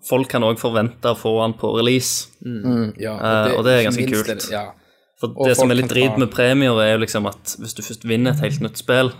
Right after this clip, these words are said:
Speaker 1: så får du han kanskje, du får han levert en uke etter han har kommet ut.
Speaker 3: Ja.
Speaker 2: Ja,
Speaker 1: Men
Speaker 2: absolutt.
Speaker 1: hvis, hvis du er litt sånn som meg, så
Speaker 2: Mm.
Speaker 1: bare brenner, eh, på dagene før release, og du må ha spillet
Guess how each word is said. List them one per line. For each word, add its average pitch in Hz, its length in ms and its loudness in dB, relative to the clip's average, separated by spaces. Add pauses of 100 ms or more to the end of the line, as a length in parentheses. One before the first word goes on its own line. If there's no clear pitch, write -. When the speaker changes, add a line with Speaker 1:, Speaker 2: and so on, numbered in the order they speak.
Speaker 1:
så 143 140 -6
får 107 300 -2
du 113 100 2
han 104 240 -2 (100)
kanskje, 107 520 -2 (380)
du 110 160 -4
får 110 220 -2
han 104 140 -2
levert 107 300 -2
en 104 340 -6
uke - 120 -10
etter 110 300 -4
han 104 100 -2
har 104 80 -4
kommet 95 320 -10
ut. 131 220 -2 (340)
Speaker 3:
Ja. 101 160 -6
Speaker 2:
Ja, 107 300 -10
Speaker 1:
Men 110 160 0 (140)
Speaker 2:
absolutt. 104 40 0
Speaker 1:
hvis, 113 220 -2
hvis 120 220 -4
du 117 100 2
er 110 80 4
litt 120 160 -4
sånn 110 180 -2
som 117 140 -2
meg, 135 320 0 (180)
så 214 240 -12
Speaker 2:
Mm. 123 320 -12 (240)
Speaker 1:
bare 107 200 0
brenner, 117 560 2 (200)
eh, 104 440 0
på 104 260 -8
dagene 110 420 0
før 113 380 2
release, 117 380 -2
og 107 100 -4
du 107 80 -2
må 110 360 0
ha 107 220 -2
spillet 113 460 -2